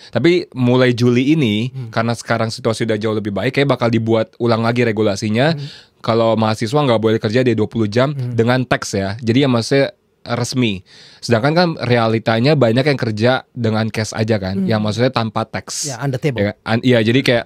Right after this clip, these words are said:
Speaker 1: langsung dapat uang cash
Speaker 2: Cash,
Speaker 1: gitu kan.
Speaker 2: ya, ya.
Speaker 1: M-, m-, di Australia fair aja sih, banyak yang ngelakuin kayak gitu
Speaker 2: Ya, ya.
Speaker 1: sampai sekarang. Kalau di sini saya nggak tahu banget gimana.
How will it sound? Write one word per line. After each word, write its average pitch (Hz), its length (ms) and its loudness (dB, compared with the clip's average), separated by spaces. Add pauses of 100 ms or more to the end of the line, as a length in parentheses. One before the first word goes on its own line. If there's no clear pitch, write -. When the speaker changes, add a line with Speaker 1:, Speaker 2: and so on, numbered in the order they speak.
Speaker 1:
langsung 113 500 -2
dapat 110 280 -2
uang 113 380 0
cash 110 240 -4
Speaker 2:
Cash, 117 80 -4
Speaker 1:
gitu 107 100 0
kan. 101 180 -4
Speaker 2:
ya, 110 80 -12
ya. - 380 -20
Speaker 1:
M-, 117 300 -6
m-, 120 240 -6
di 120 520 0
Australia 120 500 2 (300)
fair 113 280 0
aja 135 160 2
sih, 123 140 0
banyak 110 300 2
yang 117 120 -4
ngelakuin 107 280 -2
kayak 104 200 -2
gitu 95 220 -4
Speaker 2:
Ya, 98 140 -8
ya. 98 40 -10
Speaker 1:
sampai 107 180 0
sekarang. 98 360 -6 (420)
Kalau 123 640 4 (100)
di 120 280 -2
sini 135 300 0
saya 208 200 -4
nggak 113 320 -2
tahu 110 300 0
banget 117 440 -2
gimana. 110 640 -2